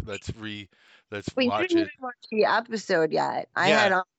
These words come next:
Speaker 2: all my notes done, and I said,
Speaker 1: Well
Speaker 2: "Listen, uh, let's, you know, try to c-," you know, I said, "I'm gonna try to power through it."
Speaker 1: But I,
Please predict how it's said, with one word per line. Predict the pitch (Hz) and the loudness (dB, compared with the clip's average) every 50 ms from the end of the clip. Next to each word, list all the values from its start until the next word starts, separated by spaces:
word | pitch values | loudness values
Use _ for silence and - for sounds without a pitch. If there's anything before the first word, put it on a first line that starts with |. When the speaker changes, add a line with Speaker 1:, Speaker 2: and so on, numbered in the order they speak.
| _ _ - | _ _ 0
Speaker 2:
all | 175 190 202 | 0 2 2
my | 226 233 233 220 | 4 2 2 2
notes | 214 202 190 185 175 - - | 2 2 0 0 -2 -6 -6
done, | - 165 160 160 156 156 160 170 170 | -2 0 0 2 2 0 0 -2 -2
and | - - 170 175 170 | -4 -2 -2 0 0
I | 160 170 | 0 0
said, | 175 - 190 170 175 170 170 165 165 160 - _ _ _ _ _ _ _ - - | 0 0 0 2 4 4 2 2 0 -4 -10 _ _ _ _ _ _ _ -18 -6
Speaker 1:
Well | - 214 233 | -2 0 2
Speaker 2:
"Listen, | 240 247 - 196 175 170 170 - - - - _ _ _ _ _ _ _ _ _ _ - | 2 4 4 4 4 4 2 0 -2 -6 -12 _ _ _ _ _ _ _ _ _ _ -4
uh, | 110 165 | -2 0
let's, | 190 196 190 - - - - | 0 0 -2 -4 -10 -20 -14
you | - 202 208 | -8 -6 -2
know, | 185 185 185 | -2 -2 -2
try | 180 - - 180 180 170 | -4 -2 0 0 0 0
to | 180 170 | -2 -6
c-," | - - - | -10 -10 -8
you | 175 175 | -6 -4
know, | 165 170 170 170 - | -2 -2 -2 -2 -4
I | - 175 | -6 -8
said, | - 185 175 | -6 -4 -4
"I'm | 175 | -2
gonna | 175 185 180 180 170 | -2 -2 -2 -2 -2
try | - - 175 | 0 0 0
to | 170 170 | 0 0
power | - - - 170 165 165 175 170 160 160 | -2 -4 -2 0 0 2 2 2 0 -2
through | - - 180 196 220 190 165 117 101 | -4 -6 -4 -2 0 0 0 -2 -6
it." | - 123 - _ - | -10 -14 -14 _ -12
Speaker 1:
But | - - | -4 -2
I, | 151 151 | 0 0